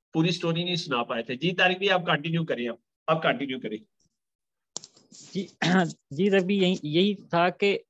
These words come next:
Speaker 2: वन परसेंट, हम जैसे रोजाना हमें चाहिए कंजम्पशन बारह सौ एमजी या वन थाउजेंड एमजी हमें चाहिए। अच्छा, अब ये उसकी बन-, बच्चे की एज है, for suppose बच्चा, बच्चा है अभी वो टेन ईयर का है या, अ, फ़िफ़्टीन ईयर का है,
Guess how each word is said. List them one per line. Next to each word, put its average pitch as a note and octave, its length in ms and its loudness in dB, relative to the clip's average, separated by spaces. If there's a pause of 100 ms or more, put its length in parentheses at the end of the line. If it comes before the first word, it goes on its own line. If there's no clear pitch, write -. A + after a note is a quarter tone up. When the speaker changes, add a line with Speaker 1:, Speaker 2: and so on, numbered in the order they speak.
(200)
Speaker 2:
वन E3+ 500 2
परसेंट, F#3+ 480 -4
हम D#3 360 0 (100)
जैसे D3+ 380 0
रोजाना C#3+ 460 -2
हमें C#3+ 200 -6
चाहिए C#3+ 360 -2
कंजम्पशन C#3 580 -4 (500)
बारह D3 340 2
सौ D#3 160 -4
एमजी C#3+ 600 -4
या D3+ 60 2
वन F3 220 2
थाउजेंड C#3+ 300 0
एमजी C3 220 -6
हमें C#3 140 -6
चाहिए। A#2+ 420 -4 (840)
अच्छा, F#3 160 2
अब G#3 180 4
ये A3+ 80 8
उसकी A#3 400 4
बन-, G3 220 2
बच्चे F3 340 2
की A3 140 2
एज G#3 180 8
है, G#3 80 6
for G3 180 2
suppose F#3 580 0
बच्चा, E3 380 2
बच्चा D#3+ 420 -2
है F3+ 140 0
अभी D3 160 -4
वो D#3 140 -4
टेन E3 260 -2
ईयर E3+ 160 0
का D3 240 -4
है D3 520 -2
या, D3 340 2
अ, C#3+ 520 -6
फ़िफ़्टीन D#3 420 -4
ईयर D3 180 0
का C#3 160 -4
है, C#3 200 -2